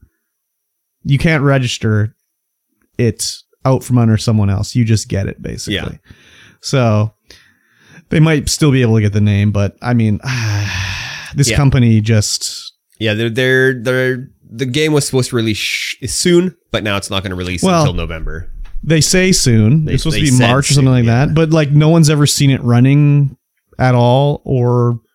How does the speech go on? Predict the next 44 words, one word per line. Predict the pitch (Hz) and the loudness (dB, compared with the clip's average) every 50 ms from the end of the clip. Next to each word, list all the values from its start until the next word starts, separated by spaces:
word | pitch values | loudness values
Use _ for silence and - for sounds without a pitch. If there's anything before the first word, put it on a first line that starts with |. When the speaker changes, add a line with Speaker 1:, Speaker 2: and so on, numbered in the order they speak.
| _ _ - | _ _ 0
Speaker 1:
in | 127 131 | 2 4
any | 131 135 131 135 127 | 4 6 6 6 6
length | 123 120 123 131 - | 4 4 4 2 2
of | 127 - | 0 0
time. | - 123 120 123 135 139 | 0 0 2 4 4 4
The | 135 | 4
only | 135 135 127 | 4 4 4
thing | 143 143 | 4 4
they | 139 135 | 4 4
ever | 131 127 127 | 2 2 0
show | 107 127 127 131 | 2 2 2 2
is, | 127 123 | 2 2
like, | 123 117 117 - | 0 -2 -2 -2
we | - 139 135 | -2 0 2
watched | 131 127 127 120 - - | 2 2 2 0 0 -2
the | 131 117 | 0 0
video | 120 120 123 123 113 113 113 117 113 - - - _ - - - _ _ _ - - - _ _ _ _ _ - | 2 2 2 2 4 4 2 2 0 -2 -8 -20 _ -20 -20 -20 _ _ _ -20 -20 -20 _ _ _ _ _ -4
before | 156 - - 156 156 147 | -4 -2 0 2 2 2
the | 131 | 2
stream | - - - 143 143 139 131 | 0 0 0 0 2 2 2
of, | 127 120 113 113 107 - - _ _ _ - - _ - - - - - - _ _ _ _ _ _ - | 2 2 0 -2 -4 -6 -12 _ _ _ -20 -20 _ -18 -18 -16 -18 -20 -20 _ _ _ _ _ _ 0
like, | 135 123 113 - | 0 0 0 0
their, | 123 131 127 127 123 117 | 2 2 4 4 4 4
like, | 120 127 120 120 117 - - - - - - - - - - - _ _ _ _ _ _ _ _ _ _ _ _ _ - - - - | 4 4 2 2 0 -2 -6 -18 -20 -20 -20 -20 -20 -20 -20 -20 _ _ _ _ _ _ _ _ _ _ _ _ _ -20 -16 -8 -4
I, | 131 143 - - | -4 -4 -2 0
it | 156 151 | 2 4
was | 139 131 120 | 4 4 4
a | 127 110 - | 0 -2 -2
studio | - - - - 170 170 165 190 190 190 190 | -2 -4 0 2 4 4 6 6 4 4 4
tour, | 165 - - 208 202 196 196 190 | 2 2 2 2 4 4 2 2
I | 190 185 | 0 0
guess, | 175 196 208 - - | 0 0 -2 0 -2
to | 151 | -2
show | - - 160 | 0 2 2
you | 156 151 | 2 2
how | 147 135 | 2 2
great | 127 113 120 120 127 143 | 2 2 2 2 2 2
it | 147 151 | 2 2
is | 151 143 - | 2 2 0
to | - 123 | 0 0
work | 123 131 147 - | 0 0 0 -2
there. | - 190 202 214 214 - | -2 -2 -2 -2 -4 -6
Speaker 2:
Yeah. | 107 98 85 80 - - - _ - | -6 -8 -8 -8 -12 -16 -6 _ -4
Speaker 1:
<laughs> | - - | -2 -2